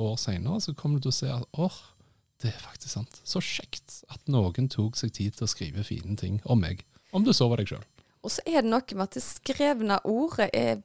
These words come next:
Speaker 2: veier veldig sterkt, da. Og jeg tror gjerne det er derfor meg og deg ble så emosjonelle nå også. Ehm, er fordi at det er jo akkurat sånn som vi følte det da, og så drar vi det fram nå, og så føler vi det ennå, og det er jo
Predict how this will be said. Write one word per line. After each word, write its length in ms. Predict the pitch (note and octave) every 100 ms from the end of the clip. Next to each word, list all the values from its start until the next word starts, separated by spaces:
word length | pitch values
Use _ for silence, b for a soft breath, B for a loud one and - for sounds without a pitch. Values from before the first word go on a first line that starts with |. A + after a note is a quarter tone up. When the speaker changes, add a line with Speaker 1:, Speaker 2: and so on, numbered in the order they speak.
| -
Speaker 2:
veier 320 | B3+ F#3+ F#3+
veldig 240 | A#3 A3
sterkt, 460 | A#3+ - G4+ - - G3
da. 80 | - -
Og 140 | - B3
jeg 80 | -
tror 160 | C4
gjerne 240 | C4 B3+ G3+
det 140 | G#3+
er 80 | C4
derfor 260 | - -
meg 220 | F#3+ G3 F#3
og 80 | G3+
deg 160 | F#3
ble 120 | E3+ F3+
så 80 | -
emosjonelle 680 | F3 F3+ G3+ G3+ E3 D3+ E3+
nå 120 | E3+ E3+ F3+
også. 180 | F4 - -
Ehm, 380 | G3+ G3 G3 A3 - b b b b
er 140 | A#3 B3
fordi 280 | B3+ A#3+ G3+
at 280 | - F3+ G3
det 140 | A3 -
er 160 | B3 F3+ E3+
jo 140 | E3+ F#3 -
akkurat 400 | - - F3+ E3+
sånn 160 | G3+ F#3
som 220 | - F3
vi 20 |
følte 440 | F3 G3 G3+ - E3
det 80 | E3+
da, 80 | F#3+ D4 -
og 140 | -
så 80 | -
drar 140 | G3 F#3+
vi 120 | F#3+
det 60 | A3
fram 240 | - G3+ D#3+
nå, 100 | E3
og 140 | F#3+ F#3
så 80 | F#3
føler 320 | - G#3+ F#3 E3+
vi 80 | D#3+
det 60 | F3 - - G#3
ennå, 220 | G3 F#3+ D4
og 80 | -
det 140 | G#3+ A3+
er 160 | F#3 D#3+
jo 160 | D#3